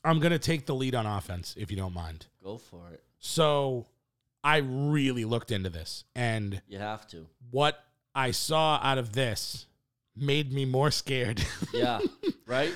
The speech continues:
Speaker 1: than I was, uh, looking at it. Dude, the Hurricanes are legit with
Speaker 2: They're
Speaker 1: their
Speaker 2: deep.
Speaker 1: talent.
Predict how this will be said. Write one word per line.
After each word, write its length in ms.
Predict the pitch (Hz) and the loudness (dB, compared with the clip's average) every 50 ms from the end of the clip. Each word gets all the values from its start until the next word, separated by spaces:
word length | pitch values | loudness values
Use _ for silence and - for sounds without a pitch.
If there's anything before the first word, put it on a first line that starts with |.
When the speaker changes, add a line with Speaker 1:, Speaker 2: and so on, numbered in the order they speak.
| - - | -4 2
Speaker 1:
than 240 | 156 170 190 185 180 | 6 8 8 10 10
I 140 | 175 175 | 8 8
was, 680 | 160 156 160 180 180 147 123 98 82 80 - - - - - _ _ _ _ _ _ _ _ _ _ _ - | 8 8 8 8 8 8 6 2 -2 -6 -8 -10 -10 -12 -16 _ _ _ _ _ _ _ _ _ _ _ 0
uh, 420 | 131 131 127 123 120 117 113 113 - | 2 4 4 4 4 2 0 -2 -4
looking 400 | - 127 151 175 170 - 151 135 | 0 4 6 6 6 6 2 0
at 100 | 127 117 | 2 2
it. 180 | 113 98 92 - | 0 0 -2 0
Dude, 160 | - 165 139 | 0 2 2
the 80 | 135 123 | 2 0
Hurricanes 680 | - - 175 170 185 190 190 - - 175 147 135 120 120 | 2 4 4 4 4 4 2 0 -2 -2 0 0 -2 -2
are 80 | 110 | -2
legit 600 | 107 104 101 92 87 90 101 120 117 101 90 - _ _ | -2 -2 -2 -2 -2 0 0 2 2 0 -2 -6 _ _
with 180 | - 117 120 117 | -4 -2 -2 0
Speaker 2:
They're 80 | 117 113 | 0 0
Speaker 1:
their 100 | 107 127 | 0 0
Speaker 2:
deep. 100 | 131 117 | 0 0
Speaker 1:
talent. 300 | - 131 120 107 98 98 | 0 0 0 0 -4 -8